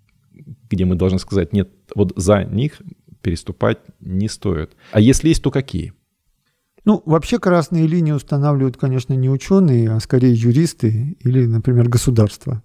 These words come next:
Speaker 2: да, которое, опираясь на
Speaker 1: Ну, ещё и
Speaker 2: определённые
Speaker 1: каждый человек просто из своих
Speaker 2: идеологии.
Speaker 1: соображений морали и этики, наверное, может
Speaker 2: Да, и это само собой. Я,
Speaker 1: руководствоваться.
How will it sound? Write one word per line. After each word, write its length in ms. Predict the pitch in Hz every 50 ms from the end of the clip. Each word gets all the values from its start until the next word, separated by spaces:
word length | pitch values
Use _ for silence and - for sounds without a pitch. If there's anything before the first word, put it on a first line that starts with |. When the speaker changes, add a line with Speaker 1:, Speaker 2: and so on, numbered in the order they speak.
| -
Speaker 2:
да, 200 | 127 123 139 151
которое, 460 | - - 120 - 139 135 127 123 120
опираясь 500 | - 131 117 156 143 131 127 117 113 -
на 80 | - 123
Speaker 1:
Ну, 180 | - 185 165 -
ещё 240 | 226 190 123 127 127
и 20 |
Speaker 2:
определённые 60 | 123 123
Speaker 1:
каждый 200 | 120 120 117 120
человек 220 | - - 175 -
просто 280 | - 135 127 - - 117
из 120 | 113 104
своих 300 | - - - 135 139 143 123
Speaker 2:
идеологии. 140 | 139 139
Speaker 1:
соображений 320 | 135 135 135 120 127 123 123
морали 320 | 117 120 117 120 110 110
и 40 | 113
этики, 260 | 127 131 - 101 - 82
наверное, 320 | 80 82 87 80 82 85
может 220 | 82 80 80 135 117
Speaker 2:
Да, 340 | 131 131 120 113 110 113 120
и 60 | 165
это 180 | 226 - -
само 300 | 240 - 269 277 233 165 127
собой. 0 |
Я, 80 | -
Speaker 1:
руководствоваться. 460 | - 101 92 87 98 107 113 151 190